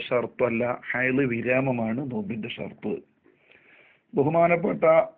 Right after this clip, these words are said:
മുഗ്നിൽ മുഹ്താജ് വാള്യം ഒന്ന് നൂറ്റി പത്താമത്തെ പേജ് ഒന്നാം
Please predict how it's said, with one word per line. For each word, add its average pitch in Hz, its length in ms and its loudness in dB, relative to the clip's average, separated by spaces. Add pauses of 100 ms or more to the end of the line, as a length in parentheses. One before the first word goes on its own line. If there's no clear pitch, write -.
(100)
മുഗ്നിൽ 135 580 0
മുഹ്താജ് 127 640 0 (140)
വാള്യം 135 520 2 (140)
ഒന്ന് 113 260 -4 (580)
നൂറ്റി 147 380 -2 (140)
പത്താമത്തെ 160 680 2 (120)
പേജ് 123 400 0 (140)
ഒന്നാം 123 460 2